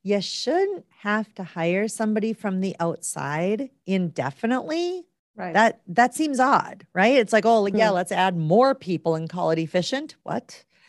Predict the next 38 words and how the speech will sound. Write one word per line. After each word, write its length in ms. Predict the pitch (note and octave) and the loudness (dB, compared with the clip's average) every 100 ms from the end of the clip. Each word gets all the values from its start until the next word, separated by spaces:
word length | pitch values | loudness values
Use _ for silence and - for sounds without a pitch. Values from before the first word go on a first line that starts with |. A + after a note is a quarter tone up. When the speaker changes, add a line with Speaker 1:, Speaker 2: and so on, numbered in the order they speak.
| _ _ _ - | _ _ _ 2
Speaker 1:
Um, 520 | A3+ G3+ F3 D#3 - _ | 4 4 0 -8 -14 _
so 200 | - A3 | -4 2
that 120 | G3+ F#3+ | 4 2
I'm 140 | F#3 | 2
very 180 | G#3 F3 | 2 0
clear 280 | - C#4+ E4 | -2 -2 -2
with 220 | - - | -4 -2
them 400 | F3 D#3+ D#3 D#3 _ _ _ | -2 -2 -6 -10 _ _ _
that 120 | G3 | 2
we're 100 | F#3+ | 2
gonna 160 | G3+ F3+ | 2 -2
talk 300 | - G3+ A3+ | -2 -4 0
about 180 | G#3+ E3+ | 0 0
what 120 | F3 | 0
their 120 | F3+ D#3 | 0 2
goals 360 | F3+ F#3 E3+ | 4 2 2
and 100 | D#3+ | -4
objectives 560 | D3+ A3+ C4+ - F3 E3 | -4 0 0 0 -2 0
are. 400 | C#3+ C#3 D#3 G3 _ _ _ _ _ - - | 2 2 0 -4 _ _ _ _ _ -20 0
And 260 | G3+ F#3+ D#3+ | 0 2 2
then 600 | A#3+ C#4 F#3+ F3 F3+ F#3 _ - | 2 2 2 0 -4 -10 _ 0
as 140 | F#3 | 0
we 100 | F3+ | 2
start 240 | F#3+ G3 C3 | 0 0 2
working 360 | G#3+ C4+ E4 | 0 0 -2
together, 640 | B3 F#3 F3 E3 E3+ E3 D#3+ _ _ _ _ | -2 2 0 2 0 0 -4 _ _ _ _
if 140 | G#3+ - | 0 2
things 280 | A#3 C#4 C#4 | 0 2 0
are 80 | |
going 380 | F#3 G#3+ D4 F4+ | 4 4 4 2
well, 460 | G3+ E3 E3+ E3+ D#3 | 4 4 2 0 -2
my 140 | F#3 | -2
services 680 | F#3 A3+ D#4 G#4 - F#3+ E3+ | 0 0 0 0 0 -4 -2
should 280 | - C4 G3 | 0 0 0
taper 480 | - F3+ F3 D#3 D3+ | -2 -2 -2 -2 0
off. 580 | G3+ - - _ - _ _ - | -2 -4 -8 _ -20 _ _ 0
They 100 | F#3+ | 0
should, 640 | - B3+ C4+ G3+ E3+ | 2 6 6 4 -4